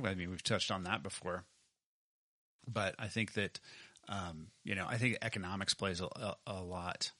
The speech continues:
into those sorts of, you know, those, these, these types of lineage issues, but being able to, to ask for, uh, somebody else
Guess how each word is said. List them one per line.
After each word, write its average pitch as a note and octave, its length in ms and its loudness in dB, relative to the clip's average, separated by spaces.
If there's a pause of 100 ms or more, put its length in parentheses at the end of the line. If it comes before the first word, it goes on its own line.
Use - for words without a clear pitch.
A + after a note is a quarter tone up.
(140)
into F#2+ 600 0
those F#2+ 200 2
sorts F#2 320 2
of, E2+ 300 -6 (400)
you F2+ 140 -8
know, D#2 140 -8 (160)
those, G#2 200 0
these, G2 380 0
these G2+ 200 -2
types F#2 220 0
of F2 120 -6
lineage F2+ 420 0
issues, F2 460 0 (440)
but B2 180 8
being D3+ 220 10
able C3 180 10
to, G#2+ 300 4 (140)
to G#2 300 2
ask G2+ 480 6 (440)
for, G#2 640 2 (200)
uh, - 180 -6
somebody B2+ 300 8
else G#2+ 240 10